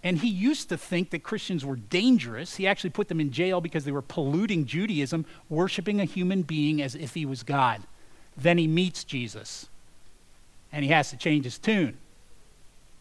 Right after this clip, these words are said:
And so now he's saying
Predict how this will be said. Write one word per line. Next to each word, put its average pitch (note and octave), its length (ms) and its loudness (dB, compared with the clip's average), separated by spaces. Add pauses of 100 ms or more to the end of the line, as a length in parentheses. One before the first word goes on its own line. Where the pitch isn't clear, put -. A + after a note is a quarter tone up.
(960)
And C#3+ 120 -10
so E3+ 160 2
now F3 500 6
he's F3 300 -4
saying C#3+ 560 4